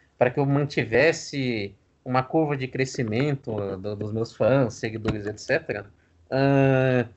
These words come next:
também colaborou pra isso o, o desencanto e o desgosto, pra, pra ser mais preciso, o desgosto que eu senti ao constatar que a internet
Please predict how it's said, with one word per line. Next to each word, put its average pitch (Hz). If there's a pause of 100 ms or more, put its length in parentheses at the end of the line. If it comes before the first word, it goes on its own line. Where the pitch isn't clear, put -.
(360)
também 220
colaborou 180
pra 147
isso 170
o, 135
o 123
desencanto 165
e -
o 127
desgosto, 135 (480)
pra, 113
pra 113
ser 117
mais 110
preciso, 110 (480)
o 151
desgosto 185
que -
eu 262
senti - (120)
ao 135
constatar 175
que 131
a 127
internet 143